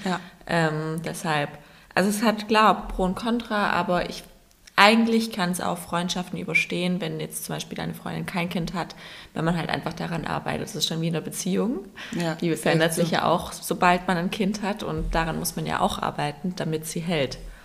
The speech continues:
Speaker 1: Aber ich finde auch gerade die Freundschaften, die jetzt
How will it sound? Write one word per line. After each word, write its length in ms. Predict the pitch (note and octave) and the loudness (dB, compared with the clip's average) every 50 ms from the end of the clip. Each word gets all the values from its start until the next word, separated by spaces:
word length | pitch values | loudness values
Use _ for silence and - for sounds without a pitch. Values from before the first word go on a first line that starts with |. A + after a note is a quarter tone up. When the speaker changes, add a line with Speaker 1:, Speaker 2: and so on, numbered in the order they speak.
| - - - - - - - - - - - - - | -20 -20 -20 -20 -20 -18 -16 -14 -14 -14 -16 -8 -2
Speaker 1:
Aber 100 | E3+ E3+ | 0 2
ich 140 | F3 E3+ - | 2 2 2
finde 240 | F#3 F3+ - C#3 E3 | 2 4 4 4 2
auch 100 | E3 - | 2 2
gerade 240 | - E3 E3 E3 | 0 0 2 0
die 60 | D#3+ D#3+ | 0 -2
Freundschaften, 600 | - D#3+ D#3+ D#3+ E3 D#3+ D#3+ - - D3+ C#3+ - | -2 -2 -2 0 -2 -4 -4 -4 -6 -6 -4 -4
die 160 | D#3 D3 D3 | -4 -4 -4
jetzt 260 | D3 - - - - | -4 -4 -6 -8 -10